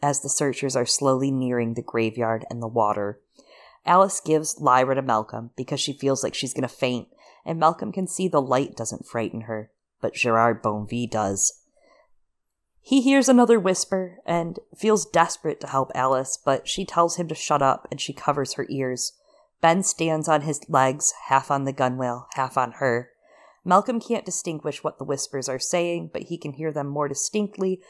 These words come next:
as Alice's expressions are changing over and over from disgust to horror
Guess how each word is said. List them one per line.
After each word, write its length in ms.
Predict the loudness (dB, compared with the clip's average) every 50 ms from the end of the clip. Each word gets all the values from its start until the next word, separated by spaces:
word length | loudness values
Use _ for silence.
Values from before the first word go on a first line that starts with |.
| _ _ _ _
as 160 | -8 -8 -6 -4
Alice's 440 | -2 0 0 0 0 -2 -6 -8 -10
expressions 580 | -8 -8 -6 -4 -4 -4 -4 -4 -8 -6 -4
are 80 | -6 -6
changing 560 | -6 -4 -2 0 0 0 -2 -4 -8 -10 -6 -4
over 300 | -2 -2 -2 -2 -4 -4
and 100 | -2 0
over 280 | 0 0 0 -2 -6
from 200 | -6 -8 -10 -10
disgust 640 | -8 -4 -4 -2 0 2 2 2 2 -2 -6 -8 _ _ -20 -20 -20 _ _ _
to 140 | -4 -2 0
horror 360 | 2 4 4 4 4 0 -2